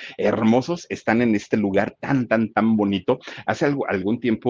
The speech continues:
eh, anduve, pues, anduvimos, ¿no? Recorriendo prácticamente todo el estado. Oigan, la Huasteca hidalguense, no, no, no, no, es una cosa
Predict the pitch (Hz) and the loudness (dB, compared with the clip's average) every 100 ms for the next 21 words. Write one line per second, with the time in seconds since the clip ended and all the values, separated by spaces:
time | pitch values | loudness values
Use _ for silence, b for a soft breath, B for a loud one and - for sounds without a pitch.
0 | 123 - 101 92 90 92 101 120 127 - | 0 0 -2 -2 -2 -2 0 0 -2 -2
1 | 135 160 285 - 101 139 180 123 107 101 | 0 2 2 0 0 0 0 0 -2 0
2 | 117 123 107 104 127 - 98 101 101 123 | 0 -2 -4 -4 -4 -2 -2 -2 -4 -6
3 | B B _ 123 131 127 110 - 101 98 | B B _ 4 6 4 0 -4 0 2
4 | 120 98 110 107 117 90 87 92 - - | 2 2 2 2 2 0 0 -6 -8 -4
5 | 107 101 - 110 104 87 90 92 90 92 | -2 -2 2 4 4 2 -2 -4 -4 -4
6 | 101 107 - 107 135 269 262 277 294 294 | -2 -2 0 0 0 -4 -4 -4 -4 -6
7 | 285 269 269 190 - 208 | -2 0 0 2 2 2